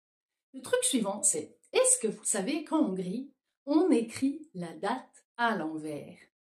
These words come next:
Eh oui. En Hongrie, encore aujourd'hui, hein, là c'est pas un truc d'antan, encore aujourd'hui, on écrit d'abord l'année, et puis le mois,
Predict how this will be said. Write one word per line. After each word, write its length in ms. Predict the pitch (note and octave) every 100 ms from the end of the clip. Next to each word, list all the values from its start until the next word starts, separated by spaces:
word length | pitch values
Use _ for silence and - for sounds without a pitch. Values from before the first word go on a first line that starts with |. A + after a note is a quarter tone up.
| - _ _
Eh 160 | E3+ E3
oui. 380 | D#3+ - - - _ _ - - -
En 140 | A3
Hongrie, 360 | F#3+ F3 A3+ -
encore 260 | F3+ B3 A3
aujourd'hui, 460 | E3+ D#3+ D3 C#3
hein, 120 | D3+ F3
là 120 | E3
c'est 180 | F3 -
pas 100 | F#3+
un 100 | F#3+
truc 200 | - F#3
d'antan, 460 | - - A3+ D#4+ - - _
encore 340 | C#4+ D#4+ A3 F#3
aujourd'hui, 560 | E3 F3+ F#3+ C#4+ D4+ C4+
on 160 | C4+
écrit 460 | A3+ F#3+ - D#3 -
d'abord 520 | F3+ A#3 A3 G3+ F3+ F3+ F3+ G#3
l'année, 680 | A3+ G3 E3 D#3+ A#3 - _ _ _ _ _
et 180 | A3+ G#3+
puis 320 | - G3 G#3
le 160 | F3+ D#3+
mois, 600 | E3 E3+ G#3 D#4 -